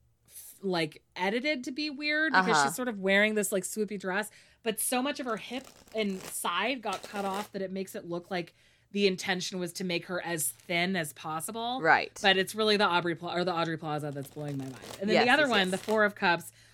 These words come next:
Speaker 1: also has kind of a weird uncanny valley body situation. But
Speaker 2: Oh,
Speaker 1: the
Speaker 2: yeah.
Speaker 1: reason that she's my hot card is because of the cat. I just love
Speaker 2: <laughs>
Speaker 1: the strange addition of
Speaker 2: Yes.
Speaker 1: this very shocked looking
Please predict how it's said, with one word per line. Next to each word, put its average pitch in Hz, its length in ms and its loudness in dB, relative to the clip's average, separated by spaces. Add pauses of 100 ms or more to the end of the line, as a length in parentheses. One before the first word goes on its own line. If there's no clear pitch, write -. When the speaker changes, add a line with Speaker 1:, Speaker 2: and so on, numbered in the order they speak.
(160)
Speaker 1:
also 392 300 4
has 254 120 2
kind 214 220 0
of 196 60 4
a 190 80 4
weird 180 280 0
uncanny 170 520 -6
valley 156 540 -6
body 147 580 -10
situation. 135 760 -12 (320)
But 202 140 6
Speaker 2:
Oh, - 20 4
Speaker 1:
the 233 60 8
Speaker 2:
yeah. 240 140 8
Speaker 1:
reason 247 180 4
that 254 100 0
she's 226 180 2
my 202 120 6
hot 190 240 6
card 180 240 6
is 170 100 2
because 170 300 -2
of 156 80 -2
the 156 80 -8
cat. 127 500 -10
I 202 60 -4
just 185 180 -4
love 175 300 4
Speaker 2:
<laughs> - 340 -4
Speaker 1:
the 196 260 4 (440)
strange 240 500 0
addition 185 400 6
of 180 120 2
Speaker 2:
Yes. 175 60 -12
Speaker 1:
this 190 280 -4
very 233 340 8
shocked 202 560 6
looking 160 600 2